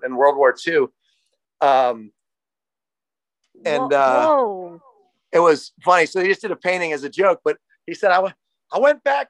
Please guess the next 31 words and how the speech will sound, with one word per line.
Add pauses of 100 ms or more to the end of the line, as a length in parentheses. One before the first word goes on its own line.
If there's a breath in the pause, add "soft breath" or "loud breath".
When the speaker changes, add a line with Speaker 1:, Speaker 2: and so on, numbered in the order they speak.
Speaker 1:
for
the
ropes."
This
is
just
his
story.
I
don't
know.
But
he's
like,
"I
went
back
for
the
ropes
and (360)
they
weren't
as
high
as
the
boxing
ring."
And
I